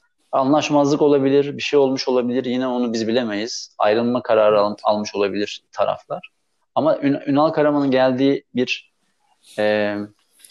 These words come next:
teknik direktörlük seviyesinde,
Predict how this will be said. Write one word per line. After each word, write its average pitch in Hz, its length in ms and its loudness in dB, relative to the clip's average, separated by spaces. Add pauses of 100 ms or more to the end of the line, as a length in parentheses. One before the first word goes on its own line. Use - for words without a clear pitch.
(480)
teknik 160 340 -2
direktörlük 117 480 0
seviyesinde, 110 880 0